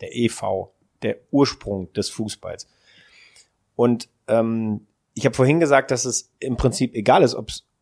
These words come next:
jetzt eine E-V-Organisation, eine G M B H und Co. K G A A, eine A G, was auch immer ist. Es kommt darauf an, dass es gut gemacht wird. Und es kommt natürlich auch darauf an, dass die Menschen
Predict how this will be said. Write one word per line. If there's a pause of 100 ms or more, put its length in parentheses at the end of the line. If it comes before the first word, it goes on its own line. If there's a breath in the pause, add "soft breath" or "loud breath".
(240)
jetzt
eine
E-V-Organisation,
eine
G
M
B
H
und
Co.
K
G
A
A,
eine
A
G,
was
auch
immer
ist. (540 loud breath)
Es
kommt
darauf
an,
dass
es
gut
gemacht
wird.
Und
es
kommt
natürlich
auch
darauf
an,
dass
die
Menschen